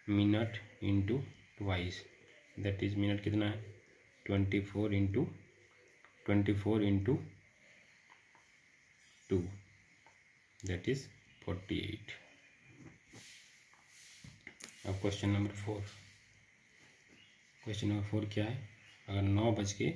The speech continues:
अड़तालीस मिनट होगा, अगर नौ बज के अड़तालीस मिनट होगा, इसका भी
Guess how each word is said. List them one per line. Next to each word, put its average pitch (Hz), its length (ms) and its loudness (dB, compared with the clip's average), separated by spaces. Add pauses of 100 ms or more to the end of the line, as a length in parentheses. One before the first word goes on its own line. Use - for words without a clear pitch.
(500)
अड़तालीस 104 520 0
मिनट 95 220 0
होगा, 101 300 -12 (1000)
अगर 98 120 -4
नौ 101 280 4
बज 113 140 2
के - 120 -4
अड़तालीस 107 380 2
मिनट 104 160 2
होगा, 98 280 0 (140)
इसका - 260 -2
भी 104 200 0